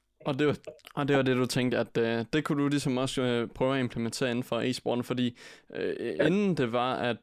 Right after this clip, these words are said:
Speaker 1: du, øh, ja, du selvfølgelig joinede Astralis, det, havde du så noget med gaming at gøre overhovedet? Altså, spillede du lidt derhjemme, eller havde du intet med, med gaming og e-sport at gøre?
Speaker 2: Der var en, en lille dreng, havde jeg en Amiga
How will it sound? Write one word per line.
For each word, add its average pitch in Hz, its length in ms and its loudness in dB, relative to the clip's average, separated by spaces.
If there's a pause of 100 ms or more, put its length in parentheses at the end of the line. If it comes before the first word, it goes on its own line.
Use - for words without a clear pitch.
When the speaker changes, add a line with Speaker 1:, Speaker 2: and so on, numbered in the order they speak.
Speaker 1:
du, 117 340 2
øh, 107 600 -2 (240)
ja, 107 180 -2 (140)
du 117 80 -4
selvfølgelig 120 680 -2
joinede 117 240 2
Astralis, 113 400 -2
det, 117 180 -2 (320)
havde 123 180 2
du 120 80 -2
så 147 380 2
noget 135 360 4
med 117 500 0
gaming 123 420 2
at 110 120 -4
gøre 113 160 0
overhovedet? 123 500 0
Altså, 101 240 -4
spillede 127 340 0
du 117 80 -4
lidt 113 240 0
derhjemme, 135 580 2
eller 113 220 0 (220)
havde 123 160 2
du 120 160 2
intet 139 440 2
med, 110 300 -2
med 113 100 -2
gaming 113 380 0
og 110 100 -2
e-sport 107 300 -2
at 107 80 -8
gøre? 104 80 6
Speaker 2:
Der 101 60 8
var 95 300 8
en, 95 360 4
en 101 140 2
lille 120 220 6
dreng, 98 360 2
havde 104 300 6
jeg 98 220 2
en 90 220 2
Amiga 90 400 0